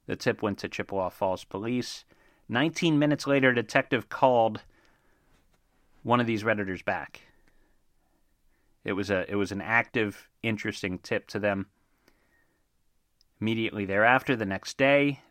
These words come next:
the aunt's house was surrounded by police cars, roped off. Police detectives were seen carrying out boxes. Detectives next made an arrest. Now,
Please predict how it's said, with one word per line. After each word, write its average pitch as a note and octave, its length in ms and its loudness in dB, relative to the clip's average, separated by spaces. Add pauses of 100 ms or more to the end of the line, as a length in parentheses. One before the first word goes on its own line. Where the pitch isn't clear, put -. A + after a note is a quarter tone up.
the G#2 220 -4
aunt's D3 440 0
house - 680 -8 (840)
was G#2 120 -4
surrounded A#2+ 600 0
by G#2+ 180 2
police G2+ 460 -6
cars, F2+ 560 -6
roped A#2 440 0
off. F2 460 -2 (260)
Police G#2 460 -4
detectives G#2 640 -2
were F#2+ 120 -8
seen G2 320 -2
carrying G#2+ 400 -2
out G2 200 -4
boxes. A#2 760 0 (960)
Detectives G#2+ 580 -2
next A2 460 -6
made G#2 260 -2
an G2+ 140 0
arrest. G#2 520 2
Now, G#2 300 0